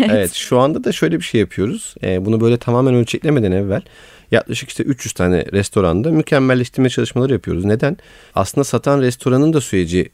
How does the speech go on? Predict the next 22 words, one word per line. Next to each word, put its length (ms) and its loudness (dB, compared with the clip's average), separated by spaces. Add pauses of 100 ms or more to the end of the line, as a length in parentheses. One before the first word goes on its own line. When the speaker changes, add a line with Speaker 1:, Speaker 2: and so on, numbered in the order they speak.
Speaker 2:
yeni 240 4
bir 40 0
süreç 280 -4
çünkü 260 -6
bu. 60 2
Yani 260 0 (380)
toplum 260 0
olarak 180 2
şuna, 400 0
bir, 240 2 (180)
eve 160 4
sipariş 360 -2
vermeye 220 2
çok 220 -6
alıştık. 400 -10 (460)
E, 120 0
iki, 480 0 (340)
ürünü 260 6
seçiyorsunuz 580 -4
normalde. 360 0
E, 120 2
burada 300 0